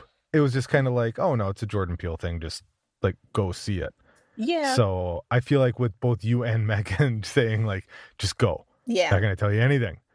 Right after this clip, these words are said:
Speaker 1: Just go.
Speaker 2: Like,
Speaker 1: Don't listen to anyone else.
Speaker 2: just
Speaker 1: Go."
Speaker 2: go. And it, it's like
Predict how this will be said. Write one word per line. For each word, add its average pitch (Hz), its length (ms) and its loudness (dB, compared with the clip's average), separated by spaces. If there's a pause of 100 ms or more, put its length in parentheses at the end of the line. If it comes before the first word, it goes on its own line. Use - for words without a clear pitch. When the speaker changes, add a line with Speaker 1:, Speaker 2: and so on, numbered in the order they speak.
(160)
Speaker 1:
Just 87 160 -6
go. 113 360 0
Speaker 2:
Like, 185 200 -4
Speaker 1:
Don't 104 100 4
listen 123 240 2
to 127 40 2
anyone 123 220 0
else. 113 320 -4
Speaker 2:
just 269 220 0
Speaker 1:
Go." - 60 6
Speaker 2:
go. 180 280 0
And 269 200 0
it, 247 200 -4
it's 254 180 -2
like 254 300 0